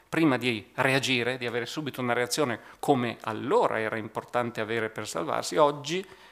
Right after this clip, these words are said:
che non abbiamo più le, le belve feroci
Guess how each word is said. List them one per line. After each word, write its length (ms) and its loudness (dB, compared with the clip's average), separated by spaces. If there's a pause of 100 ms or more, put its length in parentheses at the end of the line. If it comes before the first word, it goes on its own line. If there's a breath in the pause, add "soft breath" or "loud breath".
(180 loud breath)
che 140 -6
non 120 -2
abbiamo 260 -4
più 200 -6
le, 220 -6
le 140 -12
belve 360 -2
feroci 640 -4